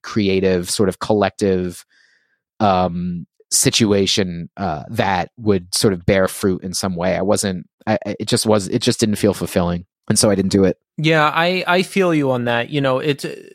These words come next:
Speaker 2: working with other people for me can be very difficult because I have a very precise vision I like to attain, I guess I should say.
Speaker 1: Right.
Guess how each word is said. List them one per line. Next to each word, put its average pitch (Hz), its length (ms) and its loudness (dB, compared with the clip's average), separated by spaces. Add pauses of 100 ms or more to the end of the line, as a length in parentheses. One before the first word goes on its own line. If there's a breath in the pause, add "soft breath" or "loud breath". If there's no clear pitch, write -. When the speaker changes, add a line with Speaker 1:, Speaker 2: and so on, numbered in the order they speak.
(100)
Speaker 2:
working 190 460 0
with 175 180 0
other 165 220 2
people 165 340 -2
for 175 280 0
me 151 460 -2 (360)
can 151 180 2
be 156 140 4
very 156 280 2
difficult 151 520 0
because 139 320 -4
I 135 80 2
have 135 260 0
a 131 120 2
very 135 260 0
precise 131 480 -4
vision 131 520 -2
I 117 120 -2
like 117 260 -4
to 120 400 -4 (540)
attain, 160 560 -2 (180)
I 190 80 -2
guess 196 200 -2
I 208 80 2
should 202 180 -6
say. 214 320 -2
Speaker 1:
Right. 101 160 2